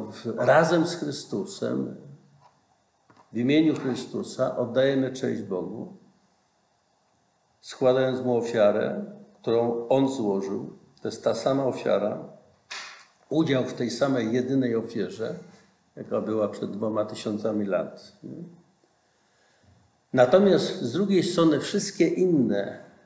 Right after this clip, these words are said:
pobożne działania, i modlitwy, i, e, czyny miłosierdzia, i ofiary różnego rodzaju podejmowane, czy asceza,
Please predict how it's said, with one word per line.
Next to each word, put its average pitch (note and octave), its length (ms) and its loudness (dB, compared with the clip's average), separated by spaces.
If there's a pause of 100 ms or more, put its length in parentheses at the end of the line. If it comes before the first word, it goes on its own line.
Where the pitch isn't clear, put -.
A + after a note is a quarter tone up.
(260)
pobożne C#3+ 600 2
działania, G2 520 0
i C#3+ 160 -2
modlitwy, A#2 880 -2
i, D3 320 -4 (600)
e, - 40 -18
czyny C3+ 340 0
miłosierdzia, B2 920 -2 (180)
i C3+ 420 -4 (320)
ofiary A#2+ 580 2
różnego A2+ 400 -2
rodzaju A2 420 0
podejmowane, A2 800 -4
czy - 220 -2
asceza, - 720 -2